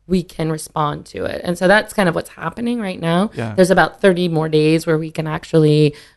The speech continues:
Speaker 1: put in, um, signatures to them and say, "We have this number of people who are against this," you know, and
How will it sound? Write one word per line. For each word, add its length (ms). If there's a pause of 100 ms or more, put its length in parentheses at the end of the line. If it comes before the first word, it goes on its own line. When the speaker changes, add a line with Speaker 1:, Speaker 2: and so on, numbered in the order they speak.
(320)
Speaker 1:
put 240
in, 500
um, 420
signatures 600
to 120
them 280
and 120
say, 240
"We 180
have 260
this 200
number 220
of 140
people 260
who 80
are 240 (260)
against 540
this," 420
you 120
know, 240
and 260